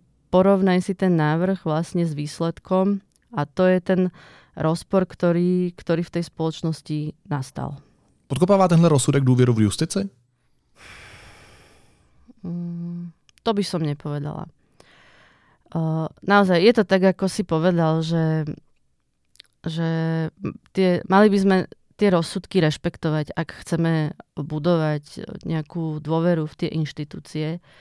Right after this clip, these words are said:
Speaker 1: A, a musia mať tí sudcovia právo na tie pochybnosti, aj keď ich nemajú prokurátori, nemajú príbuzní, nemajú novinári, ktorí mali možnosť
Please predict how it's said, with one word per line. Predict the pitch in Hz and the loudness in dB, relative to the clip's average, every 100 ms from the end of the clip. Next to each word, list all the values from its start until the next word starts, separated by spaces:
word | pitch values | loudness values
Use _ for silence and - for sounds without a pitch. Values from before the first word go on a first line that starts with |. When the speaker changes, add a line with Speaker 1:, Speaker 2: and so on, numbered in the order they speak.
| - - - - _ _ - | -20 -20 -20 -20 _ _ 0
Speaker 1:
A, | 156 151 | 2 2
a | - 165 | 0 2
musia | 180 196 - 180 | 4 2 0 -2
mať | 160 - | -2 -4
tí | 156 | -10
sudcovia | - 143 - 165 147 - | -10 -10 -4 -2 -2 -6
právo | - 156 147 147 147 143 - | -6 -2 0 0 -2 -4 -4
na | 156 | -6
tie | 143 165 | -4 -8
pochybnosti, | - 156 - 156 156 156 - 175 180 180 - _ | -10 -10 -8 -4 -4 -6 -8 -4 -4 -6 -12 _
aj | 147 143 | -6 -6
keď | 170 151 156 | -8 -8 -6
ich | 151 151 - _ - - - _ _ _ _ - | -6 -8 -12 _ -20 -20 -20 _ _ _ _ 2
nemajú | 160 160 143 | 4 4 2
prokurátori, | 175 180 - 175 156 147 160 151 147 | 0 -2 0 0 0 0 0 0 0
nemajú | 147 147 147 | -2 -2 -4
príbuzní, | - 165 156 160 151 160 156 151 | -4 -6 -4 -4 0 2 2 2
nemajú | 151 160 156 | 2 2 2
novinári, | 156 160 170 160 151 | 2 4 4 4 0
ktorí | - 165 151 | -2 -2 0
mali | 151 151 | 2 2
možnosť | 147 151 156 147 - - | 0 0 -4 -4 -12 -20